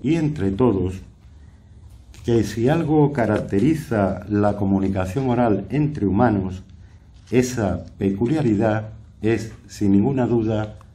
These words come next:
la espontaneidad. Es decir,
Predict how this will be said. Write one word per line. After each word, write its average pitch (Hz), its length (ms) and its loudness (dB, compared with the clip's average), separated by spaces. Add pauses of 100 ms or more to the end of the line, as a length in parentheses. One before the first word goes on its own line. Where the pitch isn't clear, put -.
(340)
la 104 280 2
espontaneidad. 92 880 -2 (800)
Es 98 140 2
decir, 101 540 -2